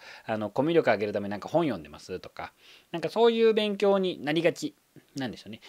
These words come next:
で、それ自体が決して悪いというわけではないんですけど、それって結局、まあ、伝えるスキルであったりとか、ね、考えるスキルばっかりを磨いてしまっていて、結局は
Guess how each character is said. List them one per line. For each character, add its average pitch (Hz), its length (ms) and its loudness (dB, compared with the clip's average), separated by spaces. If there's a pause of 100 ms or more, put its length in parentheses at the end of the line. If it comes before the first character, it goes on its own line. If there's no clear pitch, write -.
で、 - 160 0 (120)
そ - 100 0
れ 311 60 0
自 339 100 -2
体 339 140 2
が 196 80 -2
決 - 140 -4
し - 20 -18
て 165 100 0
悪 170 240 4
い 311 80 -2
と 233 80 2
い 143 120 2
う 131 60 2
わ 151 120 4
け 117 160 -4
で 214 160 2
は 170 100 2
な 127 100 -4
い 131 60 -6
ん 98 80 -8
で 80 80 -14
す - 100 -18
け - 120 -14
ど、 92 160 -6 (420)
そ 285 80 0
れ 339 80 2
っ 339 40 -4
て 330 60 -8
結 294 140 -4
局、 175 140 2
ま 143 80 -4
あ、 - 20 -10
伝 392 360 2
え 381 40 2
る 370 100 2
ス - 160 -8
キ 339 140 0
ル 202 100 4
で 113 140 -2
あ 98 60 -4
っ - 80 -16
た 95 80 -6
り 87 80 -6
と 85 100 -12
か、 98 180 -6
ね、 220 220 -8 (160)
考 370 300 -4 (120)
え 330 60 0
る 180 80 0
ス - 140 -6
キ 160 100 -4
ル 117 80 -4
ば - 80 -2
っ - 140 -10
か 226 100 0
り 175 80 -2
を 107 60 -2
磨 92 240 -10
い 92 80 -8
て 90 80 -14
し - 100 -16
ま 85 80 -16
っ 82 60 -20
て - 120 -20
い 82 60 -18
て、 - 200 -12 (260)
結 254 180 -2
局 339 220 -4
は - 180 4